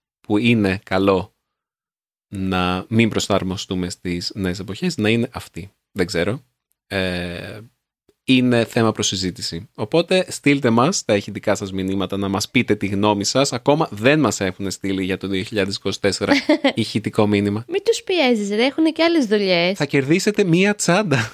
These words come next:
Speaker 1: <laughs> Όποιος μας στείλει τα πρώτα.
Speaker 2: <laughs> Χολ. <laughs> Ντροπή.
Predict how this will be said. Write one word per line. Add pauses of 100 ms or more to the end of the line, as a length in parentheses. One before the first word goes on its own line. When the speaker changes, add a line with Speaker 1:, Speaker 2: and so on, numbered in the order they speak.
(120)
Speaker 1:
<laughs>
Όποιος
μας
στείλει
τα
πρώτα. (560)
Speaker 2:
<laughs>
Χολ. (400)
<laughs>
Ντροπή.